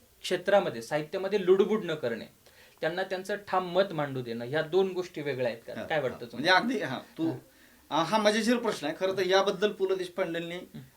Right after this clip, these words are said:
Speaker 2: अ, काही वर्षांपूर्वी, अ, अगदी एक मजेशीर किस्साही त्यांनी असा नमूद केला होता की, अ, राजकारणात सक्रिय असलेल्या नेते मंडळींमध्ये एकमेकांना टांग मारण्याची जी काही स्पर्धा आहे
Speaker 1: हम्म.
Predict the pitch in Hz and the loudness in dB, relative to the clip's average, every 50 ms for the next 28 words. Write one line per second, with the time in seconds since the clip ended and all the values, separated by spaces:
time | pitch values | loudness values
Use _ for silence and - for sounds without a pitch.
0 | _ - - 117 123 127 131 131 131 135 143 156 151 151 147 143 - 160 147 139 | _ -12 -8 -4 -2 0 0 0 0 0 0 0 0 0 -2 -2 -4 -6 -6 -6
1 | 135 139 135 131 143 147 147 - - - - 95 - - - 127 131 135 160 165 | -6 -6 -4 -4 -4 -4 -6 -8 -10 -12 -14 -14 -10 -8 -6 -6 -4 -2 -4 -4
2 | - 135 139 123 - - - 170 175 185 190 180 202 196 202 220 - - 196 190 | -6 -8 -12 -14 -14 -18 -16 -10 -6 -6 -4 -2 -2 -4 -4 -6 -6 -6 -8 -4
3 | - 208 202 196 190 185 170 165 160 147 - - 131 131 147 139 143 143 151 139 | -2 0 0 2 0 0 -2 -2 -4 -4 -6 -10 -10 -8 -6 -4 -2 -2 -2 -4
4 | 135 - 135 117 113 113 113 113 - 135 - - 330 392 - - - - - - | -4 -4 -2 -2 0 0 -2 -4 -8 -10 -8 -6 -6 -6 -8 -10 -18 -20 -20 -20
5 | _ _ _ _ - 120 127 131 131 127 139 143 160 156 - - - - 190 190 | _ _ _ _ -8 -2 0 0 2 2 2 2 2 0 -2 -6 -8 -4 -2 -2
6 | 190 196 196 202 196 190 - - - - - - - - - 135 151 180 190 180 | 0 0 -2 -2 -4 -6 -8 -14 -18 -14 -10 -10 -10 -10 -6 -4 -2 0 2 0
7 | 160 - - 156 156 160 170 165 160 160 156 156 - 190 190 190 190 185 185 190 | 0 -2 -4 -6 -6 -4 -4 -4 -4 -4 -4 0 2 2 2 2 0 2 4 4
8 | 190 196 196 196 190 190 196 208 - - 214 208 202 208 208 214 - 214 214 233 | 4 4 0 -4 -4 -2 -2 -4 -2 -2 -4 -4 -4 -4 -6 0 0 0 2 2
9 | 226 226 - - 226 233 233 233 233 233 233 233 233 226 226 226 220 196 233 226 | 0 0 2 2 4 4 6 6 6 6 6 6 2 2 0 -2 -6 -6 -4 -2
10 | 240 226 226 - - 202 180 160 143 120 - - - 135 127 127 | -2 -2 -2 2 2 2 4 4 2 0 0 -2 -10 -14 -14 -14